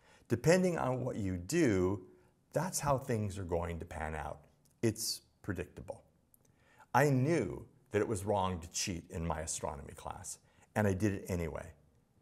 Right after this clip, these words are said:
And I was shocked when there was a consequence. Of course there are consequences to what we do, and maybe realizing that is the beginning of wisdom.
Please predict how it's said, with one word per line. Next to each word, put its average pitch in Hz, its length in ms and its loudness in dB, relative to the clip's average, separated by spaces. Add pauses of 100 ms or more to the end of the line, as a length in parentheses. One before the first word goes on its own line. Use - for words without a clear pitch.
(180)
And 117 100 4
I 123 40 10
was 113 100 4
shocked 170 560 4
when 101 200 2
there 92 160 8
was 101 200 0
a 127 60 -8
consequence. - 800 -4 (680)
Of - 220 -12
course - 480 -8
there 90 240 0
are 82 100 0
consequences - 920 -8
to 85 120 -4
what 80 260 -4
we 82 120 -6
do, 80 320 -6 (580)
and 107 120 -2
maybe 139 280 4
realizing 95 920 2
that 76 320 -2
is 85 280 -4 (260)
the 82 80 -6
beginning 85 500 -6
of 76 140 -14
wisdom. 78 420 -10